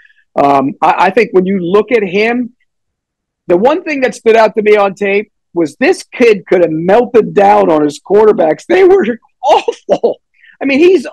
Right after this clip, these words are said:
open and they can't get the ball to him. For, it, it was so bad. That Pitt quarterback situation was awful last year. And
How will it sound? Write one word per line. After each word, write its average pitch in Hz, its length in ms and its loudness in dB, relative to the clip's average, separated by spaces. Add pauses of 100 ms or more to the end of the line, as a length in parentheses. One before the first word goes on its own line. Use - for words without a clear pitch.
open 359 400 0
and 214 120 -2
they 214 120 0
can't 302 280 -6
get 294 140 -8
the 247 80 -2
ball 254 360 2
to 254 120 -2
him. 196 220 -2
For, - 220 -12
it, 254 200 -8
it 277 60 -6
was 247 200 -6
so 294 420 -2
bad. 269 340 2
That 220 180 -2
Pitt 302 220 -4
quarterback 247 440 -2
situation 196 520 -2
was 147 240 -8
awful 226 340 2
last 143 380 -4
year. 196 240 -6 (400)
And 214 160 0